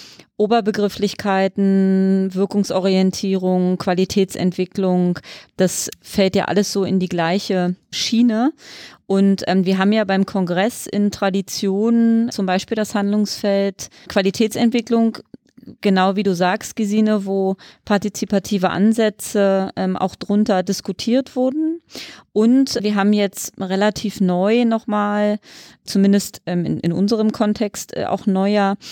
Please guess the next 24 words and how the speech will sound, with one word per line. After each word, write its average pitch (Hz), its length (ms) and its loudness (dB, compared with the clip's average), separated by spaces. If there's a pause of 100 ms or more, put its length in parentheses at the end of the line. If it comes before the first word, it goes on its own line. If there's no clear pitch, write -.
(340)
die 190 500 2
Forschungsströmung 202 1300 2
um 190 320 0
das 190 140 0
Thema 190 260 2
der 180 160 2
Wirkungsorientierung. 165 1200 0
Also 160 260 -2
wie 175 80 0
kommen 185 300 2
wir 170 220 0
tatsächlich - 560 -4
von 165 320 -4 (480)
gut 202 220 -2
gemeint 190 440 4
zu - 140 -8
gut 196 200 -6
gemacht 196 480 0
und 190 220 -2
wie 196 80 -2
kriegen 190 360 0
wir 180 500 2
das - 280 -4
auch 165 360 -8